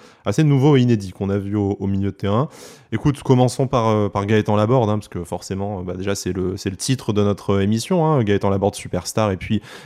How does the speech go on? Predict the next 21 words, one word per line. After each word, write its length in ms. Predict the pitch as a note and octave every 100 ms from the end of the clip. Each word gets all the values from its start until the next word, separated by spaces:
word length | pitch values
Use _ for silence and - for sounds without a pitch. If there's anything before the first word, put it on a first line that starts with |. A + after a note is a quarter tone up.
| -
c'est 120 | -
forcément 400 | - - A2+ A2+
de 60 | A2+
lui 160 | C3+
dont 120 | C3 G#2+
on 80 | A2
va 100 | A2
parler 240 | G#2 G#2+
après 240 | A#2 - G#2
ce 140 | -
doublé, 340 | G2 G2+ C#3 D#3
mais 300 | F2+ G2+ B2
pas 160 | B2 B2
que, 220 | - C#3+
comme 280 | G3+ - G#2+
tu 220 | G#2+ A2+
le, 480 | G#2 G#2 G2+ G2 F#2+ F#2+
comme 140 | G#2
tu 120 | -
le 80 | G#2+
disais. 400 | G2 G2+ A2+ C#3+